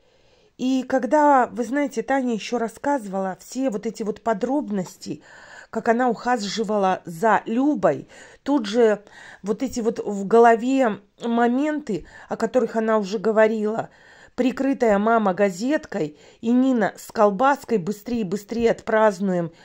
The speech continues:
отметим день рождения, и чтобы ей от-, оттуда убежать, и где ты, Таня, быстрее, у нас тут беда. И я представила, что Тане действительно приходилось ездить,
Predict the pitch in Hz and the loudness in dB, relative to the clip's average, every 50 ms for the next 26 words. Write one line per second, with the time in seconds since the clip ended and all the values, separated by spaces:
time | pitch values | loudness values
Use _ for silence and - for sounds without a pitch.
0 | - - - - 202 202 202 214 226 220 208 208 196 190 196 175 190 208 208 196 | -20 -12 -4 -4 -2 -2 0 -2 0 0 0 -2 -2 -4 -4 -4 -4 -4 0 0
1 | 202 202 185 175 196 220 208 196 185 165 170 - 170 - - - 214 175 202 208 | 0 -2 -2 -2 -2 -2 0 0 -2 -4 -6 -8 -10 -12 -6 -6 -4 -4 -4 -4
2 | 196 202 202 185 - - 190 180 _ _ - - 180 202 196 _ 240 240 226 165 | -4 -4 -6 -6 -6 -8 -10 -10 _ _ -4 -2 -2 -2 -2 _ -4 -4 0 0
3 | - - - 214 202 180 226 226 185 214 285 294 320 311 - - - 214 185 202 | 0 0 0 -6 -2 0 0 0 2 4 4 4 4 4 0 -12 -12 -10 -8 -8
4 | 185 208 233 214 - 202 190 - 214 202 208 196 190 175 156 208 208 - - 226 | -2 0 0 0 0 -6 -2 0 0 2 2 0 -2 -2 -4 -6 -6 -6 -6 -4
5 | 220 208 196 190 190 190 185 - _ 208 180 160 151 143 170 190 175 160 226 262 | -2 -2 0 0 0 -2 -2 -4 _ -10 -8 -8 -8 -8 -6 -8 -2 0 2 2
6 | 311 330 330 339 _ _ _ _ - - - - - - - _ - _ - - | 2 2 -2 -2 _ _ _ _ -20 -20 -20 -20 -20 -20 -20 _ -20 _ -20 -20
7 | _ _ - 208 196 254 247 247 - 240 254 254 - - _ 277 277 277 247 233 | _ _ -8 0 4 4 4 4 0 -4 -6 -6 -8 0 _ 4 4 4 2 0
8 | 220 196 - - - 185 175 _ 233 208 214 214 208 202 165 170 180 - - 220 | -2 -2 -4 -6 -8 -10 -4 _ 2 2 2 2 0 -2 -4 -6 -10 -8 -8 -8
9 | 214 - 220 202 196 185 - 196 190 - 196 185 175 214 233 226 185 - - - | -6 -4 -4 -4 -4 -4 -4 -8 -6 -4 -4 -4 -2 0 0 0 0 -2 -6 -14
10 | _ 180 170 170 185 220 247 277 294 247 202 170 165 151 - _ - - | _ -10 -8 -6 -4 0 2 2 0 0 -2 -10 -12 -14 -14 _ -20 -20